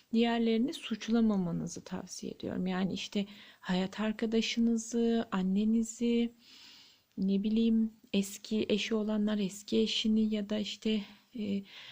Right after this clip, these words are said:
hani başka birinden çocuğunuz olmuş, ikinci evliliğiniz olur, işte o çocuğu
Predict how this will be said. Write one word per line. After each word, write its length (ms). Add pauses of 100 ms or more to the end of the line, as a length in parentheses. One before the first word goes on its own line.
(160)
hani 360
başka 520
birinden 460
çocuğunuz 540
olmuş, 360
ikinci 380
evliliğiniz 640
olur, 220
işte 200
o 120
çocuğu 600